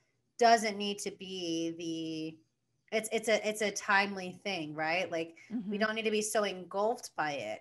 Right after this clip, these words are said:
Speaker 1: Like, be aware of it, but know that it's just,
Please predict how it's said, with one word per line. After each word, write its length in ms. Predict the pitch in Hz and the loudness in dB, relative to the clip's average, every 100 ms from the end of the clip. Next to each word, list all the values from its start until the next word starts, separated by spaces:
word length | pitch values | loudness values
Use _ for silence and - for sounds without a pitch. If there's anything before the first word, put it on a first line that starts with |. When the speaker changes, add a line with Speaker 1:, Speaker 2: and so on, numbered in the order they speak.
| - | -10
Speaker 1:
Like, 220 | 180 180 - | -8 -8 -4
be 200 | 233 226 | 2 2
aware 400 | 180 196 214 185 | 2 2 4 2
of 180 | 160 | -2
it, 320 | 165 156 147 - | -2 -2 -4 -4
but 260 | 185 160 147 | -2 -2 -2
know 300 | 190 190 185 | 0 4 4
that 160 | 165 165 | 2 -2
it's 160 | 165 | -6
just, 320 | - 170 - | -4 -6 -6